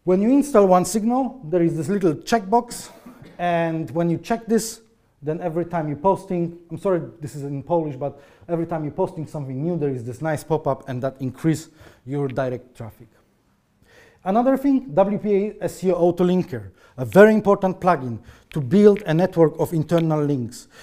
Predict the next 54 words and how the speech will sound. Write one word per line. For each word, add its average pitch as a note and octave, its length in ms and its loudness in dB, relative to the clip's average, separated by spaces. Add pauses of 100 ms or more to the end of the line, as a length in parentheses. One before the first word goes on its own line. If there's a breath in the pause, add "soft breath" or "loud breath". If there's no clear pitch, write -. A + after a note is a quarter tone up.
(140 loud breath)
You D#3+ 120 -2
can F3 200 0
define E3 580 2 (360 loud breath)
an D#3+ 160 0
anchor G3+ 400 4
text - 480 -2
that - 200 0
consistently E3 800 -2
will D#3 160 -2
be C#3+ 100 -2
linking E3+ 400 0
to - 180 -12
other D3 220 2
page D3+ 420 -4 (220)
or A#3+ 200 6
even F3 300 2
outside C#3 520 0
your A#2+ 120 -6 (120)
website. A2+ 300 -20 (440 soft breath)
So F#3 120 -4
again, G3 360 2
this F#3+ 180 0
is - 180 -6 (300 soft breath)
Social G3 320 0
Media F3 280 0
P D3 200 -2
L, G3+ 140 4
and F3+ 100 -4
I E3+ 80 -4
said, E3 260 -8 (320 soft breath)
"Every A3+ 240 -2
time G#3 240 -2
there F3+ 120 0
is E3+ 120 -4
word D3+ 220 -6
Twitter, B3+ 460 -2 (100)
link G3+ 300 -4
to G3 60 -6
this F3+ 220 -4
U G3+ 160 0
R F#3+ 100 2
L. F#3+ 260 -2 (220 loud breath)
Every G3 200 -2
time F#3 220 -4
there D#3 140 -4
is - 120 -10
word C3+ 180 -4
Facebook, F3+ 520 0
link E3 280 -6
to E3 40 -10
this E3 240 -4
U D3+ 140 -2
R C#3 100 0
L." A2+ 180 -6